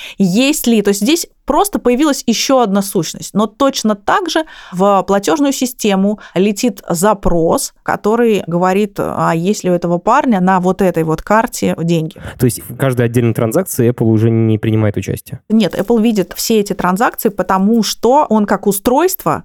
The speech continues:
Speaker 1: принимает вот этот вот Н Ф С сигнал.
Speaker 2: Ого! А он идет в-, на сервера Apple, или это происходит прямо внутри телефона? И, и понятно, что телефон, что Apple знает, потому что мой
Speaker 1: Конечно.
Speaker 2: телефон как бы говорит, "Это вот такой номер карты". А что дальше?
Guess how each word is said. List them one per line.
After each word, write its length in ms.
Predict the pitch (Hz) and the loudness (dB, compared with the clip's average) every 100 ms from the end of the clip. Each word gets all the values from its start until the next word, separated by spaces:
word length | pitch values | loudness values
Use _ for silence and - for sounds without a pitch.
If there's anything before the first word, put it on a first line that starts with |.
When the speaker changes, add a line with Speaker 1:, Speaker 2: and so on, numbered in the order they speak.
| _ | _
Speaker 1:
принимает 540 | 185 180 180 196 226 220 | -2 0 0 2 0 -2
вот 160 | 175 | -4
этот 220 | 196 180 | -2 -2
вот 160 | 170 170 | -2 0
Н 100 | 170 | -2
Ф 80 | 170 | -2
С 140 | - | -4
сигнал. 460 | - 160 151 - - _ | -4 -4 -6 -8 -10 _
Speaker 2:
Ого! 680 | 120 107 104 117 131 104 165 | 0 2 4 4 2 0 -6
А 160 | - 113 | -4 0
он 160 | 123 135 | 2 2
идет 260 | 135 160 - | 2 2 0
в-, 180 | - | -2
на 120 | 139 135 | 0 0
сервера 560 | - 131 131 120 113 | 0 0 2 2 0
Apple, 240 | 104 101 95 | 0 -4 -2
или 220 | 117 117 | 0 0
это 140 | 110 | 0
происходит 500 | 107 110 - 120 110 | -2 -4 -2 -2 -2
прямо 180 | - 107 | 0 0
внутри 260 | 107 101 110 | 0 -2 -4
телефона? 720 | - 110 - 123 135 117 104 | -4 -4 0 0 2 0 0
И, 400 | - - - 113 | -4 -6 -2 -2
и 60 | |
понятно, 260 | - 143 185 | 0 -2 -2
что 100 | - | -2
телефон, 500 | 143 120 175 220 185 - 127 | -2 0 0 0 -2 -6 -6
что 140 | - 151 | 0 2
Apple 220 | 160 139 | 2 2
знает, 340 | 117 151 170 | 2 0 0
потому 260 | - 117 127 | 0 0 0
что 160 | - | 0
мой 100 | - | 0
Speaker 1:
Конечно. 180 | 127 123 | 2 0
Speaker 2:
телефон 340 | 110 - 151 156 | 0 0 0 0
как 220 | 123 107 | -2 -2
бы 80 | 110 | 0
говорит, 400 | 117 120 120 - | 2 2 0 -2
"Это 160 | 127 | -2
вот 140 | 117 - | -2 -2
такой 200 | 110 123 | -2 0
номер 240 | 113 110 | 2 0
карты". 400 | - 107 - - - | 0 -4 -4 -10 -10
А 100 | - | -8
что 220 | - - 123 | -4 -2 0
дальше? 400 | 110 104 - | 0 -2 -8